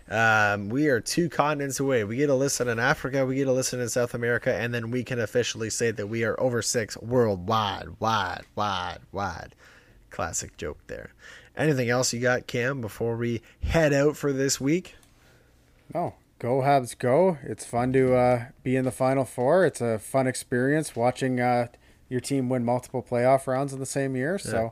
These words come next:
Speaker 2: let's
Speaker 1: God.
Speaker 2: go.
Speaker 1: Hey, man, I'll tell you what. I'm glad for you. I'm happy for you. I'm sad for me. This could be the Leafs.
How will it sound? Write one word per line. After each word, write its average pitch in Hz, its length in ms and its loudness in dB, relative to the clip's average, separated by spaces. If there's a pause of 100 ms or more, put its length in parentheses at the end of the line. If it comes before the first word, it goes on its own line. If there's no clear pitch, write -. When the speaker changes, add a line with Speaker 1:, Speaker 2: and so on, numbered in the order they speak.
Speaker 2:
let's 82 240 -2
Speaker 1:
God. 85 60 -2
Speaker 2:
go. 147 220 2 (1000)
Speaker 1:
Hey, 113 180 -4
man, 101 400 0
I'll 101 160 -4
tell 113 180 -2
you 110 140 0
what. 104 340 -2 (200)
I'm 113 240 -6
glad 127 360 2
for 143 140 -4
you. 123 380 0 (180)
I'm 104 220 -4
happy 113 340 0
for 120 160 -8
you. 101 480 -4
I'm 95 220 -6
sad 123 380 2
for 120 180 -6
me. 117 360 -6 (300)
This 117 220 -2
could 131 280 0
be 131 140 0
the 123 120 -2
Leafs. 117 500 -2